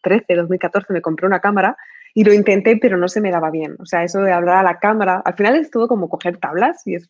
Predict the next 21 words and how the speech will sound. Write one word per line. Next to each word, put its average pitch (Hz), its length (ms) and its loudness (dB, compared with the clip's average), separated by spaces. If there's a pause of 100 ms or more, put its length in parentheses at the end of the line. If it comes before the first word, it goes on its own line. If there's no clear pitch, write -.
(100)
luego 202 380 0
ahora 202 260 2
para 214 120 0
mí 185 80 -2
es 208 80 -4
muy 208 160 -2
fácil, 196 400 -6
pero 175 100 -2
también 175 240 -4
veo 202 200 0
que 175 120 -2
pongo 185 240 -4
la 190 120 2
cámara 202 280 -2
delante, 170 320 -4
yo 170 100 -4
qué 180 80 -12
sé, 185 120 -10
de 180 60 -4
mi 180 80 -4
hermana 196 360 -4